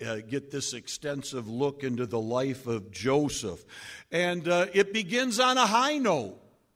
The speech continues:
Uh, eh, eh, the scripture says, "Israel loved Joseph more than all his sons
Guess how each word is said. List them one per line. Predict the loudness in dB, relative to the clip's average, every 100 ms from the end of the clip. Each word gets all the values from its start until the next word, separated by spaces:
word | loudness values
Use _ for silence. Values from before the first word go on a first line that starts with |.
| _ _ _ _ _ _ -20 -20 _ _
Uh, | -4 2 4 4 4 2 -2 -8
eh, | -6 -6 -6
eh, | -10 -10
the | -6 -6
scripture | -6 -4 -4 -2 -4 -4
says, | -2 0 2 4 4 2 0 -10 -20 -20 _
"Israel | 4 6 6 2 0 6 6 6
loved | 8 8 8 2
Joseph | -4 6 8 8 6 2 2 2 -2 -18 -10
more | -2 4 6 6 6
than | 4 2
all | 0 2 6 8 6
his | 4 2 2
sons | 2 2 0 0 -2 -4 -8 -16